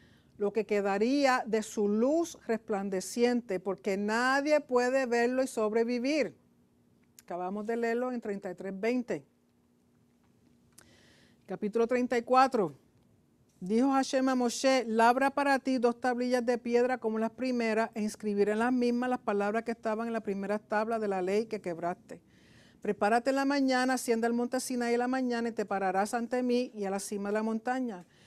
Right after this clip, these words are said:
Ningún hombre puede ascender contigo, ni nadie deberá, deberá ser visto en toda la montaña, ni tampoco puede haber ganado ovino o bovino frente a la montaña".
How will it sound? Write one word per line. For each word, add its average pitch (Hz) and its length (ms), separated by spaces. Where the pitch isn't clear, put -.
Ningún 233 420
hombre 269 420
puede 220 220
ascender 240 420
contigo, 233 540
ni 226 140
nadie 214 260
deberá, 226 440
deberá 202 340
ser 233 220
visto 240 440
en 190 120
toda 202 200
la 208 80
montaña, 233 640
ni 208 100
tampoco 226 480
puede 247 220
haber 247 180
ganado 220 500
ovino 240 680
o 220 100
bovino 233 640
frente 208 360
a 220 60
la 220 100
montaña". 233 720